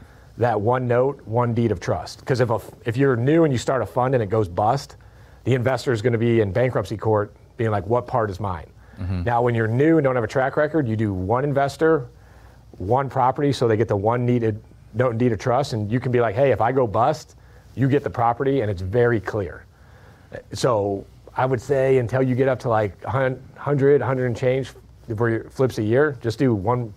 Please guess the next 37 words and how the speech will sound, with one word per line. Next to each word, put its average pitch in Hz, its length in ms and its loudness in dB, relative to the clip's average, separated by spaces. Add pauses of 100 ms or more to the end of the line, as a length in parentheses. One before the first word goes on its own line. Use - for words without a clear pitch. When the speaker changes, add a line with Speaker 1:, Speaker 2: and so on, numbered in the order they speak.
(440)
Speaker 1:
We 131 120 2
raised 165 220 2
five 135 180 0
million 127 180 0
dollars, 117 300 2
one 117 160 0
property, 117 320 0
one 104 180 -4
investor. 90 440 -8 (840)
Speaker 2:
Yeah. - 140 -2
Speaker 1:
Back 107 180 -2
in 98 80 -6
the 90 80 -8
day. 82 180 -10 (800)
Speaker 2:
And 95 140 0
then 85 380 0 (200)
you 98 160 0
have 95 300 0
a 87 140 -2
fund 85 480 -4
now? 90 440 -2 (280)
Speaker 1:
Yeah. 117 220 -4 (560)
Speaker 2:
Um, 82 360 -2
and 90 120 0
Speaker 1:
And 87 60 2
Speaker 2:
then 82 260 -2 (120)
Speaker 1:
we 131 140 2
did 127 180 0
that 117 300 0
just 110 280 -2
'cause 104 460 -2 (1040)
it 120 60 0
was 117 180 2
just 117 200 0
a 113 80 -2
paperwork 92 540 -4
mess. 85 320 -14